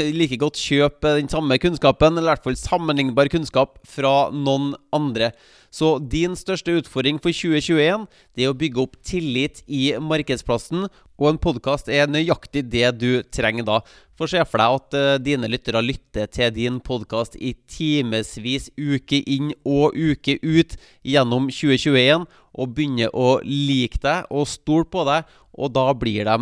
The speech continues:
nemlig kjøpeklar og kan gjøre en handel med deg, og du kan få det beste året for din business noensinne med en podcast ved din side gjennom, eh, tjue tjueén.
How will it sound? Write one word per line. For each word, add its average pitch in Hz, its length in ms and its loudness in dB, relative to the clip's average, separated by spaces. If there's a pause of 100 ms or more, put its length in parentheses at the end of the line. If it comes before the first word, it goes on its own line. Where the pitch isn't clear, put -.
(160)
nemlig 120 600 0 (140)
kjøpeklar 131 840 0
og - 160 -8
kan 120 240 0
gjøre 117 140 0
en 120 80 -2
handel 120 260 0
med 143 160 4
deg, 127 140 6
og 127 80 0
du 113 160 0
kan 120 180 0
få 117 200 0
det 117 180 0
beste - 440 -2
året 120 360 2
for 143 100 -2
din 139 200 0
business 127 460 -2 (120)
noensinne 180 1400 -2
med 135 240 0
en 139 120 -2
podcast 123 480 -2
ved 127 180 2
din 127 180 0
side 120 420 0 (300)
gjennom, 113 480 0
eh, 117 160 0
tjue 120 220 -2
tjueén. 110 420 -2